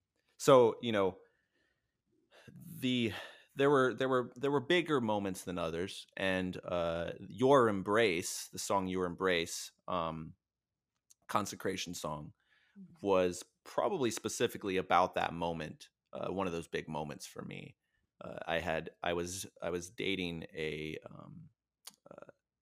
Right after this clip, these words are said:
Speaker 1: it's a quite a long story. I was dating a girl. I'll, I'll try and shorten it and not, not say the things that'll make more questions arise. Um, <laughs> but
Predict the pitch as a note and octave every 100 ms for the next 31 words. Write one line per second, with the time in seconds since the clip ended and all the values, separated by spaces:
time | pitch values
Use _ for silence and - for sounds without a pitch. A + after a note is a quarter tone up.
0 | _ - - - - _ - B2+ A2 F2+
1 | E2 D2+ - - - - _ - - A2
2 | A#2+ C3+ D#3 A#2+ F#2+ E2+ D#2 D#2 F#2 F2+
3 | F#2+ F#2 B2+ G2+ - F#2 E2 C2 F2 E2
4 | - _ _ F3+ - _ B2 A2+ - B2+
5 | A2 - G#2 F#2+ F2+ F2 - G2+ G#2+ G2+
6 | G#2 F#2+ - F2+ E2+ - D#2+ - C#2 C2+
7 | - - - - - A2 B2 A2+ A2 F3+
8 | - - - - - - - _ - A2+
9 | G2+